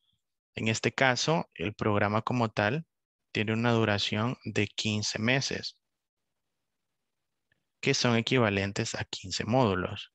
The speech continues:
y un total de horas clase de seiscientas horas en total para lograr finalizar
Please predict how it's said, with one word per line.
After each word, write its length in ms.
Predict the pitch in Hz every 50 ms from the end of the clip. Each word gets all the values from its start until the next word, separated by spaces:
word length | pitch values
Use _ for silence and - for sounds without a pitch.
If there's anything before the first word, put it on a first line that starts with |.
| _ -
y 200 | - - 101 98
un 180 | 101 101 98
total 440 | - 110 107 - - 110 107 113 117
de 100 | 104 101
horas 340 | 92 95 95 101 101 95 -
clase 400 | - 101 104 113 123 - - 147
de 160 | 117 101 101
seiscientas 800 | 101 - - 101 101 - - - 101 101 98 95 - 98 92 98
horas 300 | 104 101 101 113 117 -
en 120 | 107 101
total 400 | - 98 - - 110 113 156 185 _ _ - - - - - - _ _
para 200 | - - 139 143
lograr 340 | 139 127 113 110 110 113 110
finalizar 760 | - 117 117 110 107 104 101 98 - - 107 107 131 147